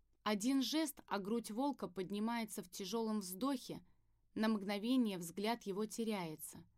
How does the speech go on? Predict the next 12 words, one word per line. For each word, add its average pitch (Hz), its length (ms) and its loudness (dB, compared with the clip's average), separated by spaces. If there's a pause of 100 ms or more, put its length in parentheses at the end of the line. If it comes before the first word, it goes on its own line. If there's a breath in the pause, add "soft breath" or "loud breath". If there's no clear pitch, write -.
(680)
Простое 277 460 4
касание 247 540 2
сквозь 240 320 0
одежду, 208 560 0 (220 loud breath)
от 185 160 0
которого 226 480 2
зверь 214 340 0
приоткрывает 208 760 -2
веки, 196 480 0 (500 soft breath)
пробуждаясь 214 800 0
ото 214 260 -2
сна. 165 360 -6